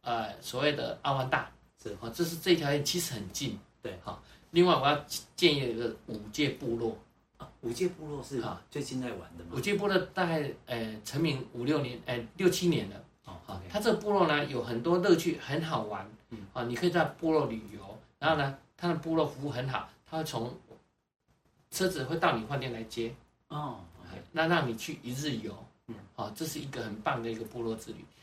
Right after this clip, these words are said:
Speaker 1: 可以涉水，
Speaker 2: 嗯。
Speaker 1: 好，看一线天，
Speaker 2: 嗯。
Speaker 1: 啊，那也可以看红藻。
Speaker 2: 嗯。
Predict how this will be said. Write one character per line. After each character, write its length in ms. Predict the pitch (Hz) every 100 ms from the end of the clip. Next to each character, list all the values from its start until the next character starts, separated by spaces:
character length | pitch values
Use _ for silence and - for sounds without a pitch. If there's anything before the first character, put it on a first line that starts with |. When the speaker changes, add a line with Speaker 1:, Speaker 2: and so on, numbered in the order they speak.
| _ _
Speaker 1:
可 100 | -
以 140 | 165
涉 340 | 120 - 185 165
水， 300 | - - - - _ -
Speaker 2:
嗯。 100 | 110 -
Speaker 1:
好， 180 | - 90 -
看 200 | 170 -
一 60 |
线 260 | - 151 131
天， 400 | - 139 127 143 - _ _
Speaker 2:
嗯。 80 | 113
Speaker 1:
啊， 100 | 95 -
那 100 | -
也 120 | 143 117
可 140 | 151
以 60 | 143
看 260 | - 135
红 340 | 123 - 127 165
藻。 240 | - - - _ _ -
Speaker 2:
嗯。 160 | 101